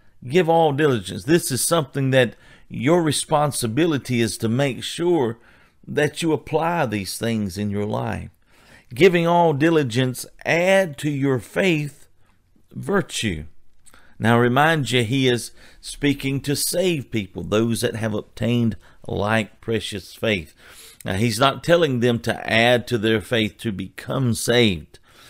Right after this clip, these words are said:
Uh, no, he un-, he has already set forth the very fact, uh, of faith, uh, the fact that they are saved. They have come, already come to that place, uh,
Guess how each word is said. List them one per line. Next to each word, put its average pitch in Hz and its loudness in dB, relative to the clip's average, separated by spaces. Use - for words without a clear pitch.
Uh, 110 2
no, 120 2
he 151 2
un-, 160 0
he 143 0
has 123 2
already 147 2
set 147 0
forth 123 -2
the 101 -6
very 117 -2
fact, 117 -4
uh, 110 0
of 104 -4
faith, 151 2
uh, 107 -2
the 107 0
fact 131 -2
that 98 -4
they 123 4
are 123 0
saved. 110 -4
They 135 0
have 143 -2
come, 190 -4
already 147 -2
come 135 -4
to 101 -4
that 85 -4
place, 90 -6
uh, 110 0